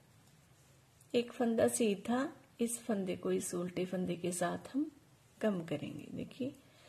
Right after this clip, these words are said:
जो हमने फंदे कम किए थे, बढ़ाए थे, वो अब इस रो में पूरे हो रहे हैं, कम हो रहे हैं। एक फंदा उल्टा, फिर से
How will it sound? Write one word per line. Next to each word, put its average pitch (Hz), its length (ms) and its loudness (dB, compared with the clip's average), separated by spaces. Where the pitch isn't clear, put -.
जो 233 180 8
हमने 262 240 8
फंदे 240 320 6
कम 240 280 4
किए 247 260 6
थे, 294 140 8
बढ़ाए 226 320 8
थे, 262 80 8
वो 247 160 6
अब 240 180 8
इस 233 220 2
रो 214 240 8
में 240 260 4
पूरे 220 280 6
हो 220 180 6
रहे 220 160 6
हैं, 247 280 4
कम 220 200 4
हो 180 220 0
रहे 170 160 -2
हैं। - 260 -8
एक 233 200 0
फंदा 226 320 4
उल्टा, 202 460 2
फिर 233 140 2
से 254 340 0